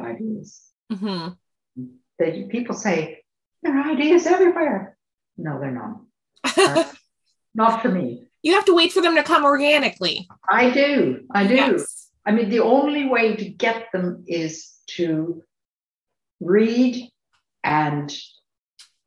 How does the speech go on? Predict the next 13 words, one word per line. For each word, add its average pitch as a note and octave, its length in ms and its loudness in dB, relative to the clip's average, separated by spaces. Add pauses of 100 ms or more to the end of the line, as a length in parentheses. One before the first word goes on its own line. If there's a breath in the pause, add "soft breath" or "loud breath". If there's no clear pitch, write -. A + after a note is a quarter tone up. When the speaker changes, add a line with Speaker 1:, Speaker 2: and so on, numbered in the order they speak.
(580)
Speaker 1:
go G#3+ 200 4 (180)
to - 60 -14
films F3 540 0
and C3 400 -6 (580)
watch F#3 640 -2
drama F3 320 0
on D3+ 280 -6
television C#3+ 840 -6
and A#2 380 -12 (440)
go G#3 160 4
to G3 120 0
the E3 160 -6
theater. D3 640 -4